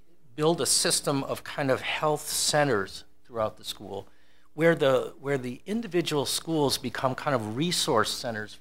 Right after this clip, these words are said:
for families. So not just the child in the school and the parents, but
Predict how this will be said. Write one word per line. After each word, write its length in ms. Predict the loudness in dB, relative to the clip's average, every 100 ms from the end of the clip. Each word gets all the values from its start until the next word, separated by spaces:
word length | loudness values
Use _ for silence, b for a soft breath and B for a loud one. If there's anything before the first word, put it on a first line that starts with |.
| -8
for 200 | -6 -6
families. 580 | -2 6 6 6 -2
So 200 | -4 -2
not 260 | -2 0 -2
just 260 | -2 -8 -10
the 100 | -14 -14 -10
child 500 | -8 -2 4 4 2
in 140 | -2
the 60 | -4
school 400 | -6 -4 -4 -2
and 220 | -6 -6
the 60 | -10
parents, 540 | -14 -6 0 0 -2
but 220 | -8 -8